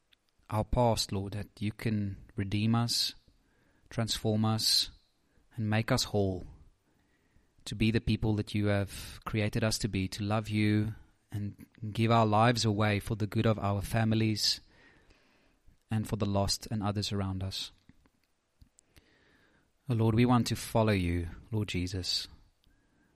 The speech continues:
for you are a gracious King, a good Savior. And there is none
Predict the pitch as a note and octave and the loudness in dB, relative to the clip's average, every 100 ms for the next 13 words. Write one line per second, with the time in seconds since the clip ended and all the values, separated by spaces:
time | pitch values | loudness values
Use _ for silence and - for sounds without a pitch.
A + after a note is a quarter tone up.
0 | - - A2 A#2 B2+ B2 A2 - G#2+ A2 | -12 -4 0 4 6 6 4 0 2 4
1 | - A#2+ - - G2+ F2 F2 - - _ | 2 2 0 -4 -2 -2 -4 -12 -20 _
2 | _ _ _ _ _ _ _ - G#2+ G2 | _ _ _ _ _ _ _ -8 -8 2
3 | A#2+ B2 - - G#2 F#2+ F2 F2 E2+ - | 4 4 4 2 2 -2 -4 -6 -8 -16
4 | - _ _ _ _ _ _ _ _ _ | -20 _ _ _ _ _ _ _ _ _
5 | _ - - A#2+ A2 A2+ A2+ A2 G#2+ A#2+ | _ -20 -14 -6 0 2 2 2 2 4
6 | B2 B2 | 4 2